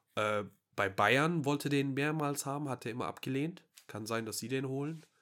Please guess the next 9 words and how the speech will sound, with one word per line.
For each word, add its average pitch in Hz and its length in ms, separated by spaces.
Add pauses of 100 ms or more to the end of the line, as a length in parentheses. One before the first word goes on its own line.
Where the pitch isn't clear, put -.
Aber 107 220
da 104 140
macht 107 220
Salihamidzic 113 680
jetzt 117 200
gerade 117 340
wirklich - 320
gute 135 260
Arbeit. 143 440